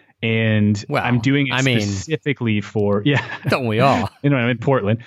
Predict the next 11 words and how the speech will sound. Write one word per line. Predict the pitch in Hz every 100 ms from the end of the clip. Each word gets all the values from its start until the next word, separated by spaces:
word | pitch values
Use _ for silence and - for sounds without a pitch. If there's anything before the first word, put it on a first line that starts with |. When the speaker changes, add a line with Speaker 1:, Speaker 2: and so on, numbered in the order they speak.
| - -
Speaker 1:
I'm | 131
doing | 160 180
it |
specifically | 147 147 - - 190 - 170 127 117 113
because | 120 123 113 127
I | 120
know | 117 117 123 127
the | 117
benefit | 107 110 117 113 113 113
of | 117 101 95 -
how | - 123 117 110 107